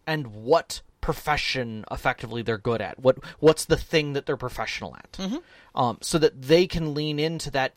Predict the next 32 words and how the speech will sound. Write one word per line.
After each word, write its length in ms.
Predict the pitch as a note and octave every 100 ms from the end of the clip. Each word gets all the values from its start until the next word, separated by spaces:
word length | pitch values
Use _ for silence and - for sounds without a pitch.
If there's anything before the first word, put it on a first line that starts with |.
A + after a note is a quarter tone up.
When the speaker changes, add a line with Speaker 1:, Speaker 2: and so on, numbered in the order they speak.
| -
Speaker 1:
interest 680 | D#3 F#3+ G3+ - B2 A2+ -
that 140 | A#2
they 160 | A#2 A2+
have 600 | - G3 D3+ F#2+ F#2 - _ _ _ _ -
without 340 | C#3+ E3 D#3
thinking, 320 | - F3 D#3
like, 180 | D3 C3+
"Why 280 | G#2+ G2 B2
am 120 | C#3+
I 60 | C3
hanging 280 | A#2+ C3 B2+
out 140 | B2
with 140 | A2+ G#2+
this 320 | A#2+ C#3 -
dude?" 240 | E2 G1+ -
Well, 120 | A#2+
the 120 | D3+
answer 260 | D#3+ - D#3+
is 140 | -
you 100 | C3
have 360 | - D3+ A#2+ - - - -
two 220 | - G3+
study 340 | - G#3+ F3
halls 340 | C#3+ B2 A#2+ -
with 200 | B2 -
him 300 | A#2+ A#2+ A#2
in 80 | A#2
a, 80 | A2 -
you 120 | D3
know, 180 | A2+ A2+
geography 500 | C#3 C#3 A#2+ A2 A2
class. 480 | - G#2 - -